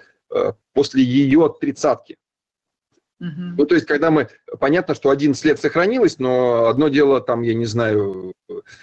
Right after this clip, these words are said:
Speaker 1: четырнадцать и чет-, и три,
Speaker 2: Мгм.
Speaker 1: или там сорок четыре и тридцать три.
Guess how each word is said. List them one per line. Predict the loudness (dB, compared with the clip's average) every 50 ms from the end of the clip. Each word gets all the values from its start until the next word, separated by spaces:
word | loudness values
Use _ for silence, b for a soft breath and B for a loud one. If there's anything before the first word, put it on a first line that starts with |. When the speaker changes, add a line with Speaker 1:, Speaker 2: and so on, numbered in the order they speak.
| b b b b b _ _ _ _
Speaker 1:
четырнадцать | -4 -2 -2 0 2 2 2 4 2 0 -2 -6 -12 -10 -8
и | -6
чет-, | -4 -4 -4 -6 _ 0
и | 0 0
три, | 2 2 2 4 4 2 2 -2 -6 -20 _ _ _ _ _ _ _ _ _ _ _ _ _ _ _ _ _ _ _ _ _ _ _ _ -18 -14
Speaker 2:
Мгм. | -10 -2 0
Speaker 1:
или | 4 4 4 4
там | 2 0 0 0 -2 -2 -2 -2 -2 -2 0
сорок | 2 2 2 2 0 -2
четыре | -4 -4 0 0 2 2 2 2
и |
тридцать | 2 2 0 0 0 -2 -4 -2 -2
три. | -4 -4 -4 -6 -12